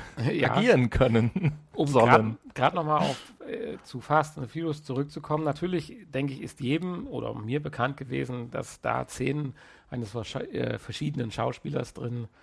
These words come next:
Speaker 2: verwendet wurde. Aber hier ist ein sehr schönes Video, da kann man auch mal nachgoogeln, wo praktisch explizit gezeigt wird, welche Szenen das waren, wie die geschaffen worden sind, praktisch mit einem anderen Schauspieler, wieder mit diesen, äh, Motion Capturing Verfahren im Gesicht, praktisch Gesichtszüge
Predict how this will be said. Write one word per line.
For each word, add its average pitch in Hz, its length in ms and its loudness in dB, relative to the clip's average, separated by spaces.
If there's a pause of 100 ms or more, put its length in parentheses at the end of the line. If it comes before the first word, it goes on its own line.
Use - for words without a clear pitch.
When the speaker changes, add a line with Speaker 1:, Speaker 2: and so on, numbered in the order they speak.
(380)
Speaker 2:
verwendet 131 520 2
wurde. 175 420 0
Aber 127 260 2
hier 123 400 -6
ist 147 120 -12
ein 139 60 -6
sehr 131 160 -2
schönes 127 340 -6
Video, 151 300 -2
da 160 100 -2
kann 143 160 -8
man 143 100 -4
auch - 120 -8
mal 117 100 -6
nachgoogeln, 143 520 -6 (760)
wo 131 420 2 (220)
praktisch 131 480 -4
explizit 147 500 -4
gezeigt 131 460 0
wird, 170 340 -6
welche 127 260 0
Szenen 127 340 0
das 110 200 -4
waren, 156 380 0
wie 151 80 -2
die 147 100 -4
geschaffen 123 480 -2
worden 175 260 -4
sind, 175 280 -10
praktisch 131 300 -6
mit 131 80 -8
einem 139 80 -10
anderen 131 280 -6
Schauspieler, 156 720 -6
wieder 147 180 -6
mit - 260 -10 (520)
diesen, 117 380 -6 (220)
äh, 151 60 -14
Motion 147 340 0
Capturing 160 500 -2
Verfahren 156 420 -2
im 156 100 -6
Gesicht, 147 380 -6
praktisch 151 340 -8
Gesichtszüge 151 880 -6